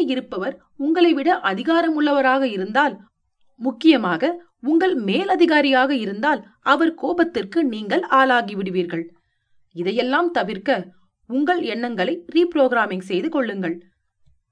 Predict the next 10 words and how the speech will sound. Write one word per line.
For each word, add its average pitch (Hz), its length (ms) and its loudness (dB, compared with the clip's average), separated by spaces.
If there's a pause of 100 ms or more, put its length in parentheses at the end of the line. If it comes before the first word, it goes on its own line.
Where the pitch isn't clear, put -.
(280)
பிறர் 370 260 2
சொல்வதை 226 460 0
பொறுமையாக 269 640 0
கேளுங்கள். 185 520 -4 (460)
முக்கியமாக 247 720 0 (200)
பிறரை 202 360 -6 (300)
குறைத்து 339 440 -4
மதிப்பிடாதீர்கள். 175 800 -2 (440)
அடுத்த 330 340 -4
முறை 254 240 2